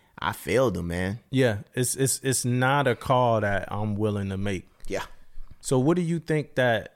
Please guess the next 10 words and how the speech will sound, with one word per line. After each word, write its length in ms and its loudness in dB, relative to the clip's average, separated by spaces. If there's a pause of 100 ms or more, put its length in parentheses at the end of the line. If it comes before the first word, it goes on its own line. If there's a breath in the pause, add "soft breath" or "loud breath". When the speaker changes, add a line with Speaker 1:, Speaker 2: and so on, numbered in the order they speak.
(580)
Speaker 2:
like, 260 -4
what 180 -4
do 60 -2
you 220 -6 (140)
think? 220 -4
'Cause 180 -2 (200)
me-, 280 -4
mental 340 2
health 340 -2
is, 520 -8